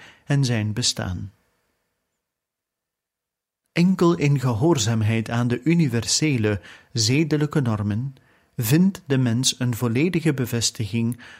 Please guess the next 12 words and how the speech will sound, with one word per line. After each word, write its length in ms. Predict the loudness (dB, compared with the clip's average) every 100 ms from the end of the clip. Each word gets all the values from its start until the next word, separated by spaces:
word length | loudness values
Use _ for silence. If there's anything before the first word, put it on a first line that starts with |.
| -8
van 200 | 0 2
het 180 | 0 -2
unieke 600 | -4 -2 -2 -2 -2 -4
van 220 | -2 -2 0
zijn 320 | -2 -2 -4
persoon 680 | -6 -4 -4 -4 -6 -8 -12 _ _ _ _ _ _ _ _ -2
en 180 | 0 2
van 180 | 2 0
de 60 |
mogelijkheid 880 | 0 0 0 -2 -4 -2 -2 -2 -6 _ _ _ _
van 380 | -2 0 -2 -6
werkelijke 880 | -2 -2 -2 -2 -4 -4 -6 -8